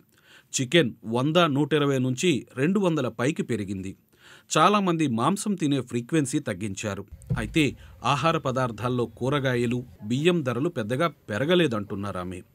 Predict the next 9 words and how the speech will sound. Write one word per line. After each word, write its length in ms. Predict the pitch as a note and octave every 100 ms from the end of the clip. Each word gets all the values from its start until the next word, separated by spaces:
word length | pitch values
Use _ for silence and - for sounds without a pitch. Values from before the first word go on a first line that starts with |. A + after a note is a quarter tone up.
| -
ఈ 120 | F3
రెండింటి 380 | E3 F3+ C#4 A#3+
ధరల్లో 400 | F3+ D#3 E3+ E3
పెరుగుదల 460 | D3+ C#3 D#3 E3+ E3+
ఉన్నప్పటికీ 800 | B2 A2+ C#3 C#3 B2+ - E3 A#2+ -
అది 200 | D3 D3+
సాధారణంగానే 880 | - - A2 C#3+ E3+ F#3+ F3+ F3 E3
ఉంది 240 | C#3+ A#2+ C3
తప్ప 420 | B2+ - E3